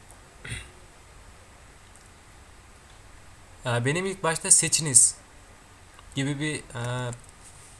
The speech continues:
değerim var. Eğer ben buraya seçinizi yazmadan direkt hani aratmaya girersem,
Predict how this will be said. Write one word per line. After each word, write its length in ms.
değerim 400
var. 180
Eğer 260
ben 200
buraya 320
seçinizi 680
yazmadan 500
direkt 240
hani 160
aratmaya 500
girersem, 600